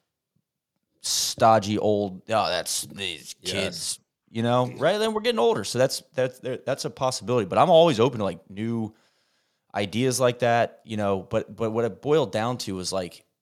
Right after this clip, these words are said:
Speaker 1: it's just a new delivery mechanism for the Nest, right? And, and honestly, it's a way for, like, us to kinda cash in on the Nest in a shadier way,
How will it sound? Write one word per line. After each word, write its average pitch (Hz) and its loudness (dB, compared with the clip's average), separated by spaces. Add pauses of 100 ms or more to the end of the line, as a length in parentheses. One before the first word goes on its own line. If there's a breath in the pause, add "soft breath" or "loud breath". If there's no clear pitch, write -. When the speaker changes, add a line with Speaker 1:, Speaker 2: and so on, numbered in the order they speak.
(320)
Speaker 1:
it's 107 -6
just - -4
a 101 -4
new 110 -4
delivery 101 -4
mechanism 92 -6
for 92 -6
the 90 -14
Nest, 90 -8 (1080)
right? 98 0
And, 110 0
and 120 0
honestly, 135 2
it's 113 -2
a 113 0
way 113 2
for, 104 -4
like, 95 -4 (100)
us 110 -2
to 107 -12
kinda 101 -4
cash 104 -2
in 113 -2
on 101 0
the 95 -4
Nest 95 -4
in 92 -6
a 87 -6
shadier 95 -4
way, 98 -4